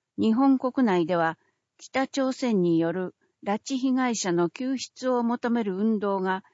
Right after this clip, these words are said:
継続して展開されています。国においては、北朝鮮による日本人拉致問題は、我が国の主権及び国民の生命と安全に関わる重大な問題であり、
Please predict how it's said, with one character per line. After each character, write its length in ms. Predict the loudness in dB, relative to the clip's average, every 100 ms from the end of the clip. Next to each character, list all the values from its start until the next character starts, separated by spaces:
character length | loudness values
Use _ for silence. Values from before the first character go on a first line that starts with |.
| _ _ _
継 240 | -4 -2
続 260 | -2 -4 -8
し 140 | -6
て 160 | -6 -6
展 280 | -2 -2
開 240 | 0 -4 -4
さ 140 | -4
れ 140 | -6 -6
て 160 | -4
い 120 | 0
ま 200 | 2 0
す。 200 | -4 -12 _ _ _ _ _ _ _ _ _ _ _ _ _ _
国 260 | -2 2 4
に 160 | 4 4
お 120 | 0
い 80 | -2
て 120 | -2
は、 220 | 0 -2 _ _ _
北 260 | -10 -6 -4
朝 240 | 0 -2
鮮 300 | 0 0 2
に 180 | 4 4
よ 140 | 2
る 200 | -2 -6 -10 _ _
日 140 | 0 2
本 260 | 4 4
人 300 | 4 2 2
拉 120 | 0
致 160 | -2 2
問 240 | 4 4
題 200 | 2 2
は、 200 | 0 -2 -4 _ _ _ -2
我 120 | 0
が 160 | 0
国 300 | 0 0 2
の 200 | 4 2 0
主 240 | -8 -8
権 380 | -4 -2 0 -2 -2
及 220 | -2 0
び 160 | -2 -8
国 320 | -10 -4 0
民 220 | 2 2
の 120 | 0
生 300 | -2 -2 0
命 240 | 0 0 -2
と 220 | -4 0
安 200 | 2 2
全 280 | 0 -2 -2
に 120 | -2
関 340 | -8 -4 0
わ 120 | 0
る 220 | 0 -4 -6
重 280 | -4 -4 -2
大 220 | -2 0
な 140 | 0
問 260 | 0 0 0
題 220 | 0 -2
で 160 | -4 -2
あ 100 | -2
り、 240 | -4 -8